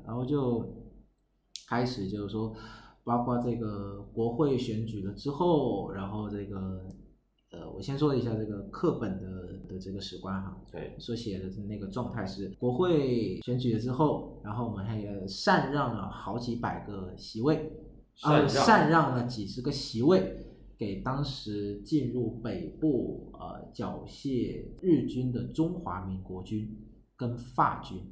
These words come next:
Speaker 2: 为什么要给法军？
Speaker 1: 因为当时就是说，以我们的课本写的是，呃，温良恭俭让嘛，就是说当时我们本，本身也没有太多的力量，然后用这样的手段去先稳住你，我给你这个席位，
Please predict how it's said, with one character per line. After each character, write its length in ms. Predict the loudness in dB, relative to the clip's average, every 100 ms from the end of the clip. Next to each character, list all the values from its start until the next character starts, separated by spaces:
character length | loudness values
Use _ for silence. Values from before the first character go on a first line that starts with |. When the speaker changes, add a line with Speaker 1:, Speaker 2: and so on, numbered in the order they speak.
| -16 -20 _ _ _
Speaker 2:
为 80 | -8
什 40 | -4
么 80 | -4
要 80 |
给 120 | -4 -4
法 160 | -6
军？ 160 | -8 -10 -14 -18 -20 _ _ _ -4
Speaker 1:
因 120 | 0
为 120 | 2
当 200 | 2 0
时 180 | 0 2
就 160 | 2
是 80 | 2
说， 140 | 2 -2 -4 -10 -10 -14 -14 -6
以 140 | 0 2
我 160 | 4
们 160 | 4 4
的 80 | 2
课 260 | 0 0
本 240 | 2 0 -2
写 220 | -2 -4
的 80 | -4
是， 420 | -2 0 0 -2
呃， 220 | -6 -8 0
温 220 | 2 4
良 200 | 2 0
恭 160 | -2
俭 200 | -2 -4
让 160 | -2 -2
嘛， 80 | 0
就 100 | 0
是 40 |
说 100 | 0
当 220 | 2 2
时 320 | 2 0 0 2
我 180 | 2 2
们 240 | 2 2
本， 300 | 2 0 -2 -6 -12 -16 -2
本 200 | 0 2
身 220 | 4 4
也 100 | 2
没 100 | 2
有 140 | 2 0
太 220 | 0 -2
多 180 | 0 0
的 80 |
力 260 | 2 2 0
量， 220 | 0 -4
然 120 | -4
后 120 | 0 2
用 200 | 2 0
这 120 | 0
样 160 | 0
的 80 | -2
手 320 | -4 -6 -6 0
段 280 | 0 0
去 500 | -8 -2 0 2 0 -8 -12
先 240 | -4 0 2
稳 180 | 2
住 160 | 2 0
你， 240 | 0 -4 -10 -18 -20 -6
我 160 | -6
给 160 | -2 0
你 200 | 2 2
这 120 | 2
个 100 | 0
席 240 | -2 -2 0
位， 320 | 2 0